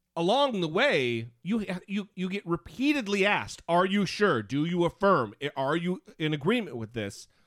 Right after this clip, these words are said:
Even the moment you're taking the medication, you have to be in your right mind.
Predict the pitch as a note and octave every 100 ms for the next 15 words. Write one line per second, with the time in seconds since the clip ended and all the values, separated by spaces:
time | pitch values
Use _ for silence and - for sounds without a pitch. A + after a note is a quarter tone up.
0 | _ _ _ _ _ A3+ C#4 C4+ G#3+ F#3
1 | F3 F#3 A3+ B3 A#3+ B3+ - E3 - F3+
2 | G#3+ G#3+ G#3 F3 D#3 C#3 - F#3+ G#3 -
3 | G2 - _ _ _ _ E3 E3 F3 F3
4 | - E3 C#3 F#3+ G#3 G3 A3+ F3+ D3 C3
5 | F3 D3 D#3+ C4 C3 C#2 -